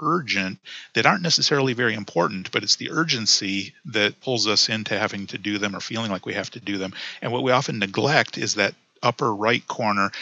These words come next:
which are important things that are less urgent. And there I would include things like relationships and recreation and things that are in planning, reflection,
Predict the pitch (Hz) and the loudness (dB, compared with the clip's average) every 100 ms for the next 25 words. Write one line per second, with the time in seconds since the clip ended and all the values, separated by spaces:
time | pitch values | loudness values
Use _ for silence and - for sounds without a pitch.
0 | - - 104 110 104 95 - 131 151 135 | -10 -4 0 4 2 2 0 0 0 -6
1 | - 120 120 - 107 98 101 110 - 117 | -2 -2 0 0 2 2 2 2 0 0
2 | 107 95 92 - - - - 110 117 117 | -2 -2 -8 -10 -16 -12 -6 -4 2 2
3 | 120 113 104 101 - 110 - 110 104 107 | 4 4 2 -4 -2 -2 -2 -2 2 0
4 | - 117 98 107 - 98 - 101 87 - | 0 -2 -2 0 0 0 0 0 0 0
5 | - - 110 98 98 95 104 107 - 117 | 0 0 -2 0 -2 -4 -4 -4 -4 -4
6 | 101 104 - - 95 92 98 - 95 95 | -2 0 -2 -2 -2 -4 -6 -8 -6 -2
7 | 95 95 92 - - - - 123 120 - | -2 -2 -8 -12 -14 -10 -2 -2 0 0
8 | 107 104 95 104 95 - 113 110 110 95 | 4 4 6 4 0 0 2 4 2 -2
9 | 92 - - - 104 - 120 113 - - | -4 -10 -14 -6 -4 0 2 2 2 0
10 | 101 92 | -2 -6